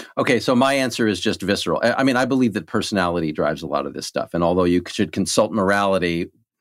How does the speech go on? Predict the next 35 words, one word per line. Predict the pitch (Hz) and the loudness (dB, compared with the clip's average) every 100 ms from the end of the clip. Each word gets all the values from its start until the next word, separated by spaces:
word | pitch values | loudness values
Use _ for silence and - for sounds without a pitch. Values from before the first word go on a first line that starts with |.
| _ 101 | _ 0
you, | 90 | 0
you, | 98 95 | 2 4
you, | 113 107 | 4 2
you, | 95 101 101 | 0 -2 0
you | 110 117 | 0 0
just | 117 | 2
have | 127 104 | 0 0
a | |
nature, | 95 95 87 - | 0 -2 -2 -6
right? | 62 90 | -2 0
And | 104 104 | 2 2
my | 131 | 2
nature | 127 117 107 | 2 0 0
is | 95 | 0
I'm | 92 95 | 0 0
an | 95 | -2
equal | 95 92 87 | 0 0 0
opportunity | 90 85 117 113 113 | -2 -4 0 2 0
person, | 110 107 110 | 0 -4 -2
not | 95 92 | 0 0
an | 92 | 0
equal | 87 87 80 - | 0 0 0 -2
outcome | 90 - 113 101 | -4 0 -2 0
person. | 107 - 107 - _ - - - _ | -4 -4 -6 -8 _ -20 -20 -20 _
Um, | 95 90 87 87 - - | 0 2 2 0 -2 -8
so | - 107 95 | 0 2 2
I | 104 | 0
can | - 107 | 0 0
be | 98 | 0
persuaded | - 87 - 101 113 127 123 104 | -2 -4 -2 2 2 2 0 2
that | 87 | 2
at | 87 85 | 2 0
a | |
certain | - - 85 | -4 -6 -6
point, | - 90 90 | -2 -2 -2